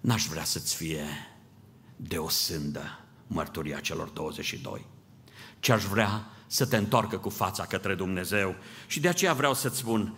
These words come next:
e nevoie de un moment special al examinării.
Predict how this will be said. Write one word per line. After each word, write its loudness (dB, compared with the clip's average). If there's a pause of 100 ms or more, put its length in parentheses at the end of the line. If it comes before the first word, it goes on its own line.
(200)
e 6
nevoie 4 (280)
de 4
un 4
moment 6
special 4
al 4
examinării. 4